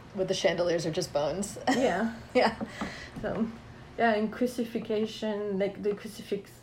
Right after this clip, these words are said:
Speaker 2: um, it's, it's always with pain and, like,
Speaker 1: Right,
Speaker 2: oh.
Speaker 1: really specific. Whereas in the U S, maybe it's more vague and it's not
Speaker 2: There's
Speaker 1: depicted
Speaker 2: not
Speaker 1: like
Speaker 2: as
Speaker 1: that.
Speaker 2: many decoration. Like, there's no many stained glass or sculpture.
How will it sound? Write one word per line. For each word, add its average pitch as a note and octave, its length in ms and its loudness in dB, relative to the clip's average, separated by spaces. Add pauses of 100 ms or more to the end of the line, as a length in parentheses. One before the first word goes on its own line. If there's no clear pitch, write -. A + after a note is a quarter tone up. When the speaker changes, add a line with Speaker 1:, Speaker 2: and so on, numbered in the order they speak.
(160)
Speaker 2:
um, F#3 380 -2 (680)
it's, - 160 0 (600)
it's - 120 -6
always E4 420 6
with A3+ 220 -4 (160)
pain G#3 400 0
and, G3 120 0
like, F#3 160 0
Speaker 1:
Right, G3 480 8
Speaker 2:
oh. F#3+ 60 -4
Speaker 1:
really F#3 600 8
specific. F3 640 -2
Whereas G3 280 6 (220)
in G#3 120 2
the F#3+ 60 2 (140)
U E3 60 8
S, F3+ 240 4
maybe F3+ 280 0
it's - 300 -6 (240)
more F#3 180 2
vague F3 420 4
and D#3 120 -2
it's - 160 -10
not D#3+ 280 0 (260)
Speaker 2:
There's F4+ 220 4
Speaker 1:
depicted C#4 260 2
Speaker 2:
not D4 220 8
Speaker 1:
like D4+ 180 6
Speaker 2:
as - 60 -10
Speaker 1:
that. B3 180 4
Speaker 2:
many C#4 280 2
decoration. G#3 680 2
Like, G3+ 160 2
there's A3+ 200 6
no A3+ 200 4
many G#3 480 0
stained C#4 420 -2
glass C4 500 2
or G#3+ 220 4
sculpture. A3 1000 0